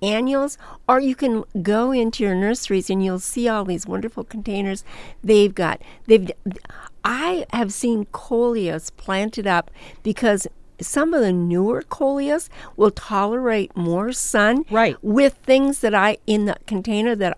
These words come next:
Speaker 1: I thought, "Wow, that requires full sun."
Speaker 2: Sure.
Speaker 1: And they're doing great. So, uh,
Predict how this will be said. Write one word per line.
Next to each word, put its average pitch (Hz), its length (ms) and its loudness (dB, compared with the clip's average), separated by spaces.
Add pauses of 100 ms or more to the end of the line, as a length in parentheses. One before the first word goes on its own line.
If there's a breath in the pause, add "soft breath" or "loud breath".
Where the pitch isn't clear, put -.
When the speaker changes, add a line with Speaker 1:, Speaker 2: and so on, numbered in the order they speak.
Speaker 1:
I 180 260 0
thought, 196 320 0 (280 loud breath)
"Wow, 277 320 0
that 214 260 -2
requires 180 500 -4
full 196 240 -8
sun." 254 320 -4
Speaker 2:
Sure. 214 200 -4 (180 loud breath)
Speaker 1:
And 233 160 6
they're 240 100 8
doing 233 380 2
great. 233 480 0
So, 202 260 4 (380 loud breath)
uh, 175 220 -2